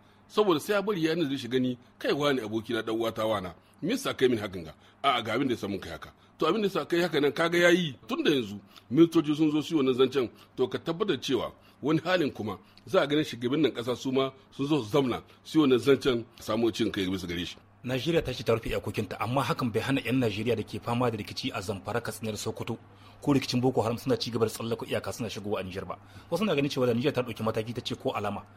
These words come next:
Speaker 2: da watakila Najeriya za ta fahimci cewa ita ma abin bai mata daɗi ba.
Speaker 1: Ba za mu yi haka nan ba, saboda ai ka san ita duniya ga da ka gani dole in wani,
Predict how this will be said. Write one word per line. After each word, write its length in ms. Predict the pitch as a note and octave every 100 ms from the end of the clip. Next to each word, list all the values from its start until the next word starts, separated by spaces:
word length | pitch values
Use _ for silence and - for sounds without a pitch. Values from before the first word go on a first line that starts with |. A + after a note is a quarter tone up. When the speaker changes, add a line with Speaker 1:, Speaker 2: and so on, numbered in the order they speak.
| - -
Speaker 2:
da 100 | G#2
watakila 360 | B2 C#3 D#3+
Najeriya 280 | C3 A2 B2
za 120 | A#2
ta 80 | -
fahimci 280 | A2 G2+ -
cewa 260 | A#2+ G#2
ita 140 | G#2+ A2+
ma 120 | A#2
abin 180 | G#2+ G#2+
bai 120 | G#2
mata 180 | G2 G2
daɗi 160 | F2+ F#2+
ba. 100 | F#2 - - -
Speaker 1:
Ba 140 | C3
za 160 | C3 E3
mu 100 | C#3+
yi 60 |
haka 180 | B2+ A2+
nan 140 | G2+ F2+
ba, 160 | E2+ - - -
saboda 360 | - D#3 D3 A#2+
ai 80 | B2
ka 140 | C#3
san 140 | B2+ C3
ita 140 | C3+
duniya 280 | B2 B2+ A2+
ga 80 | G#2+
da 60 |
ka 120 | G2
gani 280 | G#2 G#2 G#2+
dole 260 | G#2+ B2 G#2+
in 120 | A2
wani, 380 | A2+ A#2 A#2 A#2